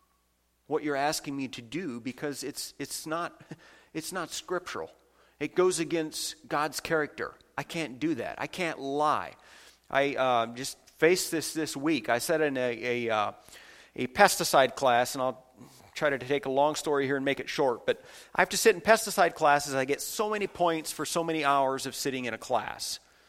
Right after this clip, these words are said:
And so when I go to cl-, to a class, I like when they give me lots of points, okay? So I'm always looking for the classes that give me four or five points 'cause I have to have twenty points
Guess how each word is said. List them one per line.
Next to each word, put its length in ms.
And 100
so 140
when 140
I 80
go 160
to 120
cl-, 260
to 120
a 60
class, 440
I 140
like 240
when 120
they 100
give 160
me 100
lots 380
of 120
points, 440
okay? 260
So 140
I'm 80
always 160
looking 220
for 100
the 80
classes 460
that 140
give 120
me 100
four 320
or 60
five 340
points 400
'cause 180
I 100
have 160
to 60
have 200
twenty 320
points 580